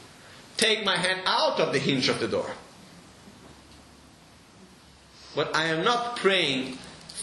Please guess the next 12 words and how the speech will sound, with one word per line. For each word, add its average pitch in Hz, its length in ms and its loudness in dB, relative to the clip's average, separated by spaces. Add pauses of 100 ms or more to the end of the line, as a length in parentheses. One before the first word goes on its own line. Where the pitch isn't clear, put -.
(160)
to 156 240 4 (320)
develop 151 560 0
myself 135 560 0
internally. 120 520 -4 (1700)
One 143 220 2
point, 160 540 0 (460)
there - 260 2
are 170 360 2
exceptions, - 1000 0
okay? 143 360 0 (2000)
But 143 160 0
still, - 640 2